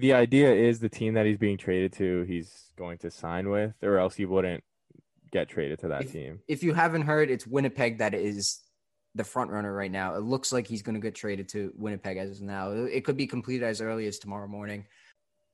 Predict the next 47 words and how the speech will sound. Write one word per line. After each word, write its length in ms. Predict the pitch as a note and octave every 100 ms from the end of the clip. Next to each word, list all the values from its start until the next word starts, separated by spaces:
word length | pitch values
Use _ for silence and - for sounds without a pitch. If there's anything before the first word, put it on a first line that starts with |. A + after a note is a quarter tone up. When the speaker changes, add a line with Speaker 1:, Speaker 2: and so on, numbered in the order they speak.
| _
Speaker 1:
He 140 | - B3+
Speaker 2:
Pierre 120 | E3
Speaker 1:
doesn't 200 | F#3+ F3+
Speaker 2:
LeBrun, 320 | E3 E3+ D#3+ _ _ -
what? 380 | A#2+ F3+ - _ -
Speaker 1:
He 160 | -
doesn't 300 | C4 D#4+ E4+
look 280 | E3 E3+ -
like 220 | D3+ C3+
a, 100 | B2 G2+
a 80 | A2+
Western 400 | G#2 A2 - G#2+
Conference 800 | - G2+ G2 G2+ F2+ - - _ _ _ _ -
player 300 | - F#2 G#2
to 80 | F2
me. 200 | F2 F2
Speaker 2:
He 100 | C#3+
said 220 | C#3+ A3
he 80 | G#3+
wants 220 | G#3 G#3
to 80 | G3+
play 240 | - G3 G#3
in 60 |
a 80 | D#3+
bigger 400 | - - - C#3
market, 460 | A2 A#2 A2 G2 -
and 300 | G#2+ G2+ G2+
I 60 | A2+
don't 80 |
Speaker 1:
And 120 | C3+ B2+
they 40 |
Speaker 2:
know 60 | B2
Speaker 1:
sent 200 | C3+ C3+
him 60 |
to 60 | B2+
Speaker 2:
Winnipeg 200 | A2+ A#2+
is 60 | C#3
Speaker 1:
Winnipeg? 300 | C3+ C#3+ C3+ _ _ _ D4+
Speaker 2:
Yeah, 800 | F4+ F4+ E4+ E4 D#4+ D#4 D#4 D4
I 40 |
don't 260 | C#4+ C4+ C4
think 200 | A#3 G#3+
that's 220 | G3+ -
a 60 | F3
bigger 280 | F3 E3 C#3
market, 540 | C3+ A#2 G#2+ F#2+ F2+
man. 400 | G#2 G#2 G2+